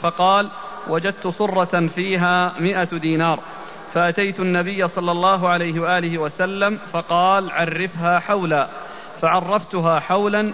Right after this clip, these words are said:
ثم أتيته فقال: "عرفها حولا"، فعرفت، فعرفتها حولا ثم أتيته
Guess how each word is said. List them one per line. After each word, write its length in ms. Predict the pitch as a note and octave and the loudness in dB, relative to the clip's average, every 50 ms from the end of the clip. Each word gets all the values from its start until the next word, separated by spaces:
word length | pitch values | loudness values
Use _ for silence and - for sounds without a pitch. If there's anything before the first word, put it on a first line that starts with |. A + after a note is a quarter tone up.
| - - | -6 -4
ثم 220 | - F#3 F#3 F#3 F#3 | -2 0 2 2 2
أتيته 520 | F3+ D#3+ E3+ D#3+ F#3+ F#3+ E3+ D#3 - F3 E3+ - - - - - - - - - | 2 2 0 0 0 0 0 -2 -4 -8 -8 -10 -14 -16 -16 -16 -16 -16 -10 0
فقال: 380 | - E3+ E3 - F#3+ G3 F#3+ F3+ | 0 0 2 4 2 4 4 2
"عرفها 640 | E3+ D#3 E3+ D#3+ D#3 E3+ G3 F3+ E3+ F#3+ F#3+ F#3 | 2 2 0 0 -2 -4 -4 -4 0 0 2 2
حولا"، 500 | F3+ - G#3+ G#3 F#3+ F3 E3 D#3 C#3 C3+ - - - - - - - - - | 2 2 0 0 2 2 2 2 2 0 -2 -6 -14 -14 -16 -16 -16 -2 0
فعرفت، 640 | D#3+ D#3 E3+ F3+ F3 F3 G3 G#3 E3+ E3 - F#3 | 2 2 2 2 2 2 0 0 0 -4 -6 -6
فعرفتها 960 | F3 E3+ - - F3 E3 F3+ F3+ E3+ F3 G3 F#3+ F3 - F#3 E3+ D#3 D#3 D3+ | -6 -6 -4 -2 0 2 2 2 2 0 0 -2 -2 -4 -2 0 2 2 2
حولا 420 | - - F#3 G3+ G3+ G#3 G3+ G3+ F#3+ | 2 2 0 0 2 0 0 0 0
ثم 260 | - G#3 G#3+ G#3+ G#3+ | -2 -2 0 0 2
أتيته 480 | G3+ G3+ G3 - G3+ F3 D3+ - C3 | 2 2 0 0 0 -2 -2 -4 -10